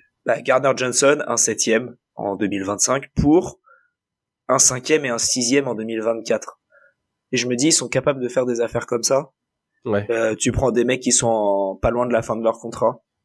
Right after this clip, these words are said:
Speaker 1: et qui se font, euh, pas trop, trop cher, et tu peux, euh, tu peux avoir des choses assez, euh, assez bonnes, je pense.
Speaker 2: Mais là, t'as à peine de l'argent pour prolonger tes agents libres. <laughs> Moi, c'est ça qui me, tu vois, à moins de réussir à se débarrasser d'un gros contrat dans, dans l'affaire, mais je sais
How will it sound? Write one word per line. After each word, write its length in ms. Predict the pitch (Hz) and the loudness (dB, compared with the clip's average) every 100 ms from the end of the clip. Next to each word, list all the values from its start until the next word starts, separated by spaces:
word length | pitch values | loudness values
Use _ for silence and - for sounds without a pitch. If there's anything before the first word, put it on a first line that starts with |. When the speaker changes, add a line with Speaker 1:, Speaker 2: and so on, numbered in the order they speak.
| _ | _
Speaker 1:
et 100 | - | -6
qui 120 | 120 | -2
se 120 | - | -2
font, 280 | - 110 101 | -2 -2 -2
euh, 80 | 98 | -2
pas 140 | 120 | -2
trop, 160 | - - | -4 -6
trop 160 | - | -4
cher, 240 | 107 131 135 | 0 2 0
et 240 | 95 90 | -2 -10
tu 120 | - 92 | -12 -8
peux, 400 | 107 104 101 90 | -2 0 0 -2
euh, 40 | |
tu 120 | - | -10
peux 120 | - 107 | -2 0
avoir 220 | 104 98 | 2 0
des 80 | 92 | -2
choses 220 | 107 107 | -2 -2
assez, 260 | 92 107 | -2 -2
euh, 160 | 101 90 _ _ _ _ _ _ | -4 -6 _ _ _ _ _ _
assez 280 | - 110 127 | -2 0 0
bonnes, 360 | 113 113 107 92 _ | 2 0 0 -18 _
je 140 | - | -16
pense. 380 | - _ - _ _ _ _ - | -16 _ -20 _ _ _ _ 0
Speaker 2:
Mais 100 | 117 | 2
là, 100 | 139 | 4
t'as 120 | 139 | 2
à 160 | - 123 | -2 0
peine 200 | 147 139 | 0 2
de 60 | |
l'argent 340 | 123 120 127 151 | 2 2 2 0
pour 180 | - - | -2 -6
prolonger 460 | - 127 117 143 | 0 0 2 0
tes 200 | - 117 | 2 2
agents 240 | 113 113 113 | 2 2 2
libres. 400 | 143 123 80 - | 2 2 -2 0
<laughs> 240 | - 151 127 | 2 4 4
Moi, 160 | 139 | 2
c'est 120 | 147 | 0
ça 140 | 139 175 | -2 -4
qui 160 | - | 0
me, 800 | 131 117 110 104 101 98 101 107 _ _ _ - | 2 4 4 2 2 2 0 -4 _ _ _ -6
tu 140 | 117 | 2
vois, 120 | 127 | 4
à 220 | 123 104 | 4 4
moins 160 | 123 165 | 4 2
de 80 | 147 | 2
réussir 260 | 147 - | 0 2
à 80 | 151 | 0
se 100 | 113 | 2
débarrasser 440 | 123 120 117 - 131 | 0 4 2 2 2
d'un 140 | 113 | 2
gros 200 | 113 143 | 4 0
contrat 400 | - 127 - 143 | 2 -4 0 0
dans, 520 | 135 107 104 98 101 | 2 2 4 2 2
dans 160 | 101 95 | 2 2
l'affaire, 320 | 104 - 247 | 2 0 -2
mais 400 | 127 107 95 98 | 0 -2 0 -2
je 220 | 95 - - | -4 -6 -6
sais 180 | 95 | -8